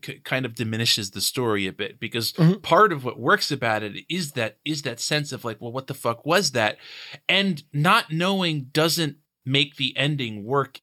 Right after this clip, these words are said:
Speaker 1: any, any less well, which is, which, which is basically, you know, he creeps into the bedroom to watch her as she slept. He noticed that her chest wasn't moving.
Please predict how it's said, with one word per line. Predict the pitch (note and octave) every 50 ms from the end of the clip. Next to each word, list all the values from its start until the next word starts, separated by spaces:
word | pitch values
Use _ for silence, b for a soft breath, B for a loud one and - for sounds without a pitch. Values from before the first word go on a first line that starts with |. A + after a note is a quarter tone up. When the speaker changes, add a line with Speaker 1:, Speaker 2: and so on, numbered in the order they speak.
| _ _ _
Speaker 1:
any, | B2 B2 B2 A#2+ A#2 A2+ A2 G#2+ - - _ _ _ _ _
any | - A#2+ A#2+ A#2+ A#2 A2
less | G2+ G#2+ G2+ G2+ G2+ - -
well, | B2 D#3+ G#3 G3 E3 D3+ D3 C#3+
which | C3+ C#3 C3+ - C#3
is, | B2+ A#2 A#2 - - -
which, | B2+ - -
which | - C3+ B2
is | B2+ A#2
basically, | A#2 C#3 C#3 C3+ - C3 A#2+ A#2+
you | A#2 B2
know, | B2+ A2+ G#2 B B B B -
he | F3+ D#3
creeps | - - G#3+ A3 G#3+ - -
into | F#3+ F#3 E3+ D#3
the | D3
bedroom | C#3 C#3 C#3 C#3 C3 B2+ A#2+ A2+ A2+
to | - C3+ A#2
watch | G#2+ A2+ A#2 A#2+ A#2+ -
her | - A#2+ A2
as | G#2+ G#2+ G#2
she | - - G#2+ A2
slept. | - - - G2+ G2+ G2 - -
He | G#2+ G2+
noticed | G2+ G#2+ A2+ A2+ A2+ -
that | G#2
her | G2+ F#2+
chest | - - - - D3 - -
wasn't | B2+ B2 A#2 A#2 - G#2+
moving. | A#2 C3+ C#3 - F#2+ F#2+ F#2+